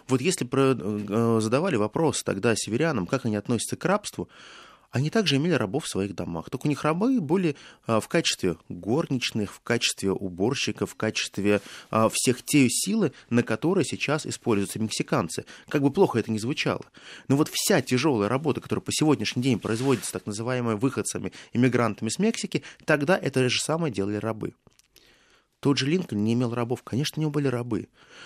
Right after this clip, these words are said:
Но он об этом всегда умалчивал. Он говорил о том, что, а нам не, нам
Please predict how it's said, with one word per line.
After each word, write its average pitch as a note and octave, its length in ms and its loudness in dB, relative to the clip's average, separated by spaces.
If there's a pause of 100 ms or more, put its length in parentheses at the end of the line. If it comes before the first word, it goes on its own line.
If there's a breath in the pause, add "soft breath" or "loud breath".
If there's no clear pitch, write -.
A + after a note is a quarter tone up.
(280 loud breath)
Но F3+ 160 4
он B3 140 6
об F#3+ 160 0
этом F3+ 180 -2
всегда E3 260 0
умалчивал. F#3 520 0
Он A2 140 -2
говорил D3+ 340 4
о C3+ 60 2
том, F3 200 -4
что, C3 400 0 (400 loud breath)
а A#2 100 0
нам E3 140 2
не, D#3 160 2
нам E3+ 340 2